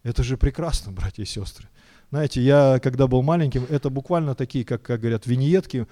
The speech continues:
Э, с отцом, я помню, это, может быть, было, не знаю, может быть, было раз пять или шесть в жизни всего лишь.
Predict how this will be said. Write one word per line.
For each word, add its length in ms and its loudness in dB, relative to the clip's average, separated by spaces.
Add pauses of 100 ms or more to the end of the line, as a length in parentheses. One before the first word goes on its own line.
(440)
Э, 760 -8 (240)
с 120 -10
отцом, 340 -4
я 120 0
помню, 300 -6
это, 140 -4
может 240 -6
быть, 140 -4
было, 280 -2
не 120 -4
знаю, 260 -6
может 180 -6
быть, 100 -2
было 240 0
раз 180 0
пять 300 -2
или 140 -2
шесть 320 -4
в 40 -14
жизни 300 2
всего 300 -4
лишь. 200 -8